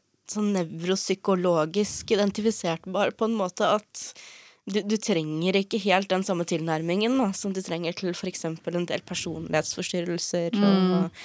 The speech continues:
Speaker 1: det er litt mer konkret målbart i hjerneaktiviteten din
Speaker 2: Ja.
Speaker 1: enn om du har sånne reaksjonsmønstre som er
Speaker 2: Men målte de i hjernen din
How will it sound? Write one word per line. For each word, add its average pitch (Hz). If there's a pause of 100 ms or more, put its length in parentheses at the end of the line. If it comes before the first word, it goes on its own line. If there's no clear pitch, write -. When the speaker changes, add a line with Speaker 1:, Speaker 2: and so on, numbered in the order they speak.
(420)
Speaker 1:
det -
er 180 (400)
litt 196
mer 170
konkret 180
målbart 170
i 175
hjerneaktiviteten 156
din 185 (220)
Speaker 2:
Ja. 196
Speaker 1:
enn 160 (580)
om 170
du 175
har 165
sånne 160
reaksjonsmønstre 160
som 160
er 147
Speaker 2:
Men 233
målte 185
de 175
i 185
hjernen 180
din 269